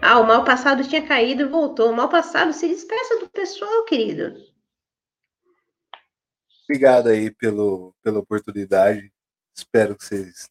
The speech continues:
Speaker 2: não tenham se chateado muito pelas besteiras. E é isso daí mesmo que a Thalita falou. A gente tem que incentivar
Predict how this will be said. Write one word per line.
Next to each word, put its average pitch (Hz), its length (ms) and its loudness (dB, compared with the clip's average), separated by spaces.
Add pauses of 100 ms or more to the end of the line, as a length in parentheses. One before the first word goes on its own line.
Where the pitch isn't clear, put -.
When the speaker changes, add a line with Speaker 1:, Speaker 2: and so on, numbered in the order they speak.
(100)
Speaker 2:
não 101 200 -6
tenham 98 260 -4
se - 120 -8
chateado 95 520 -2
muito 92 300 -8
pelas 92 260 -2
besteiras. 90 560 -10 (1200)
E 123 80 0
é 123 60 6
isso 131 200 0
daí 131 340 4
mesmo 127 320 0
que - 100 -14
a 107 80 -8
Thalita 110 360 -4
falou. 98 540 -2 (720)
A - 60 -20
gente - 220 -20
tem 98 140 -10
que - 120 -20
incentivar 92 1080 -4